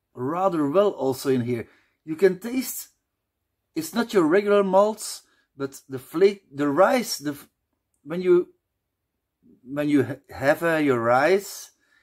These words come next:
you eat it, and then you have this typical rice feel, and this is also in here. That might give a little bit to that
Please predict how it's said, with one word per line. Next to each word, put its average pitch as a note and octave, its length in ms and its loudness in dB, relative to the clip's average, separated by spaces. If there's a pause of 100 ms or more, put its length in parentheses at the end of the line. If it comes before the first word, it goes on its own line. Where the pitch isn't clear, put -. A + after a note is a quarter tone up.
(140)
you A#2 160 -14
eat D3+ 220 4
it, G3 320 0 (560)
and A#2 240 -12 (180)
then C#3 180 -6
you F#3 120 0
have F3 200 2
this C3 280 -6
typical G3 440 -4
rice D3+ 440 0
feel, D3 280 -4
and C3+ 320 -6
this G#3+ 220 -8
is - 300 -8
also F#3+ 340 -2
in G3 140 2
here. F#3+ 400 0 (640)
That F3+ 160 -12
might F#3 640 -6
give G3 460 -6
a D3 80 -2
little G3+ 260 0
bit G3 400 -6 (480)
to A3 140 -4
that D#3 280 -4